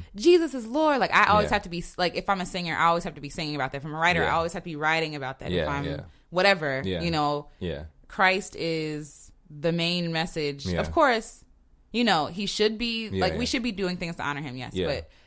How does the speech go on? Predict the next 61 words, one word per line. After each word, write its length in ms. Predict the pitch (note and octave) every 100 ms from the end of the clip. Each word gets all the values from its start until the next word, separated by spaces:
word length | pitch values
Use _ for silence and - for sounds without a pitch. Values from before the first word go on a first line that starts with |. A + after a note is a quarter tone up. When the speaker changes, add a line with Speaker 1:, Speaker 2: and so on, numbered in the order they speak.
| -
Speaker 1:
I 80 | E3
think 180 | F3 F3+
sometimes, 380 | F#3 F3+ E3+ E3
like, 180 | D3
it's 160 | - D#3
like, 120 | D3+
"Oh, 60 | -
you're 140 | G#3+ F#3
a 20 |
Christian, 360 | - A3 G3+
you 100 | E3+
shouldn't 200 | G#3 F#3 F3
be 60 |
singing," 500 | E3+ E3+ E3+ D#3 D3 C#3+
Speaker 2:
Yeah, 180 | F#2+ F2
Speaker 1:
using 160 | E2
Speaker 2:
yeah. 60 | C#3+
Speaker 1:
air 40 |
quotes, 240 | D#2+ D3+ -
"secular 340 | E3 D#3 D3+
music," 400 | D3 D#3+ D3 B2+
Speaker 2:
Yeah. 120 | E3
Speaker 1:
even 120 | E3+ A3+
though 80 |
you 100 | F3+ F3+
could 100 | E3+
be 60 |
singing 220 | E3+ F3 D#3+
about 180 | D3 C3
birds. 480 | C#3+ B2 - -
You 120 | E3+ -
Speaker 2:
Yeah, 60 |
Speaker 1:
know 40 | G3+
what 40 |
I'm 60 | G3+
Speaker 2:
yeah. 60 | -
Speaker 1:
saying? 320 | F#3+ - A3
Speaker 2:
Yeah, 40 |
Speaker 1:
<laughs> 0 |
Or, 40 | G3
Speaker 2:
yeah, 120 | D3
Speaker 1:
like, 140 | B2+
Speaker 2:
yeah, 120 | F2 D2+
exactly, 460 | D2+ D#2 D2+ D2
yeah. 100 | D2+ D#2 -
Speaker 1:
the 140 | D#3+
rain, 520 | D3 D3 C3+ F2+ G2
you 120 | D3+ F3
know, 120 | D#3+
Speaker 2:
Yeah. 40 | D#3
Speaker 1:
that's 200 | E3 -
secular 520 | F#3 E3 A#2+ G#2+ B2
Speaker 2:
Yeah. 160 | E2+ C3
Speaker 1:
'cause, 320 | C#3 B2 - _ _ _ -
Speaker 2:
Yeah. 120 | E3+
Speaker 1:
yeah, 200 | D#3 D2+
it's 180 | C3+ -
not. 260 | D3+ B2 - -
Speaker 2:
Yeah. 200 | - - E2+
Speaker 1:
Anyway, 340 | - G#3+ C3 - - -
so, 480 | - G#3 F3+ E3+ E3+